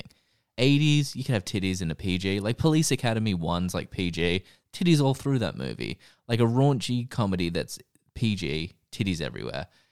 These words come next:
And now I feel like, I think we've said this, I think titties is an M A. I think, I don't think you've seen titties in M.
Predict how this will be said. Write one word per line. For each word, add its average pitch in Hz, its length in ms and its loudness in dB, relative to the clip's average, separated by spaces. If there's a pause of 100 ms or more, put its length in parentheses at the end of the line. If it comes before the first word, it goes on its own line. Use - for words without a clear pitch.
(160)
And 120 160 0
now 160 240 0
I 160 80 2
feel 151 200 -2
like, 127 280 -4
I 131 80 4
think 180 180 2
we've 185 120 2
said 180 200 0
this, 113 240 0
I 131 100 0
think 147 200 -2
titties 143 320 2
is 107 140 4
an 98 80 4
M 90 160 2
A. 62 160 -6 (360)
I 113 100 0
think, 127 280 0 (260)
I 139 80 8
don't 160 140 6
think 151 140 2
you've 139 80 0
seen 123 200 0
titties 104 320 -2
in 82 100 -2
M. 50 260 -8